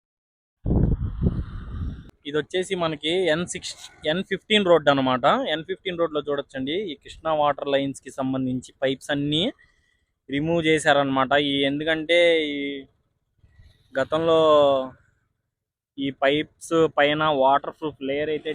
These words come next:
డ్యామేజ్ అయిందండి. దానికోసం ఏంటంటే తీసి పక్కనైతే పెట్టారనమాట. మొత్తం చూడొచ్చు మీరు ఇక్కడ పైప్స్ అన్నీ పక్కనకైతే పెట్టడం అయితే జరిగిందనమాట.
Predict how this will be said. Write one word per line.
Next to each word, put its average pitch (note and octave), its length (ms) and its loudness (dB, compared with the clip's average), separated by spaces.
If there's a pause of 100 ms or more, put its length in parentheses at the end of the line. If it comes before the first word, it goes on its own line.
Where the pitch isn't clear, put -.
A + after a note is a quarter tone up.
డ్యామేజ్ C#3+ 380 -2
అయిందండి. B2+ 380 -4 (140)
దానికోసం C#3+ 560 -4
ఏంటంటే D3+ 420 -6 (160)
తీసి D3 300 -8 (140)
పక్కనైతే D#3+ 500 -4 (100)
పెట్టారనమాట. B2+ 640 0 (840)
మొత్తం D3+ 320 -2 (100)
చూడొచ్చు C#3+ 420 2 (180)
మీరు C3+ 180 2 (1500)
ఇక్కడ C3 180 -8 (1400)
పైప్స్ B2 320 -10
అన్నీ C3+ 200 -2 (760)
పక్కనకైతే C3+ 560 -4
పెట్టడం C3+ 320 -4
అయితే C3 140 -6 (100)
జరిగిందనమాట. A#2+ 640 -6